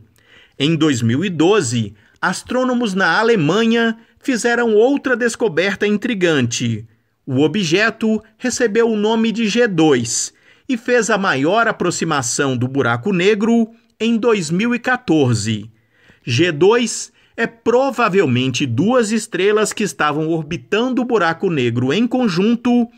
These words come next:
e se fundiram em uma estrela enorme, envolta em gás e poeira espessos. No momento da maior aproximação, G dois tinha uma assinatura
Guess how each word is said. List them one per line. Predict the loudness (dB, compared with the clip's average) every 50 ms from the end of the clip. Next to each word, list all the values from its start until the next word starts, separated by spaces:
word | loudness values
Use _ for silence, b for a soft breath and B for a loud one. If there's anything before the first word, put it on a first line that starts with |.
| B B B B B B
e | -4 -4
se | -2 -2 -2 -4
fundiram | -2 -4 -4 -2 -2 -2 0 0 0 0 0 0 0 0 -2 -4 -4 -4
em | -2 0 0 0
uma | 0 0 0
estrela | 0 -2 -4 -4 -2 0 2 4 4 2 2 0 -2 -2
enorme, | -2 0 0 0 0 0 0 0 0 0 0 0 0 0 -2 -2 -4 B B B B B B B -4
envolta | -2 -2 0 -2 0 2 2 2 2 0 -2 -2 -2 -2
em | 0 -2 -2
gás | 0 0 0 0 0 -2 -4 -6 -10 -12 -14 b b b b b
e | -6 -6
poeira | -4 -2 0 2 2 2 2 2 0 0 0 -2 -2 -2
espessos. | -6 -8 -8 -10 -6 -4 -2 0 0 0 -2 -4 -6 -8 -8 -8 -8 -10 -10 -12 -14 -18 _ _ _ _ _ _ _ _ _
No | -4 0 0 2
momento | 2 2 2 2 2 2 2 2 2 2 0 0 0 -2 -2
da | 0 0 0
maior | 0 0 -2 0 0 0 2 2 2 0 0
aproximação, | -2 -2 -2 -4 -2 -2 -2 -2 -2 -2 -4 -4 -2 -2 0 0 0 0 0 -2 -4 b b b b b b b b
G | -6 -2 0 0 0
dois | 0 0 0 2 2 2 2 0 -2 -4 -8
tinha | -8 -4 -2 0 0 0 0 -2
uma | -2 -2 -2 -2
assinatura | -2 -4 -6 -6 -4 -4 -4 -4 -6 -4 -4 0 0 2 2 2 0 -2 -6